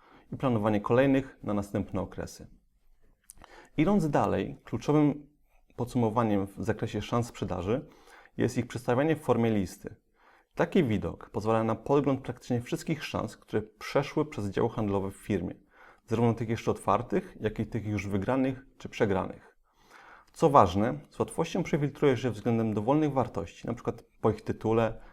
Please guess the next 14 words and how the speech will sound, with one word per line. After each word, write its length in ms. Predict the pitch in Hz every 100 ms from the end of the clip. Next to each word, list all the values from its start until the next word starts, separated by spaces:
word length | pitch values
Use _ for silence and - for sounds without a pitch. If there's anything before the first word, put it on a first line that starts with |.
| -
statusie, 600 | - 101 - 101 - 110
dacie 280 | 92 98 104
otwarcia 380 | - 101 - 101
lub 80 |
zamknięcia, 680 | 90 98 - 113 123 123 123 123 - -
przypisanym 420 | - 117 - 120
pracowniku 540 | 104 - 98 107 110 107
czy 140 | - 104
nawet 380 | 95 90 - - 104
źródle 520 | 98 113 95 98 98 - -
pozyskania. 600 | 101 90 - 92 92 87 - _ - _ _ _ -
Raporty 520 | 98 95 170 175 165
dla 160 | 131 117
zarządu. 540 | 113 104 90 85 90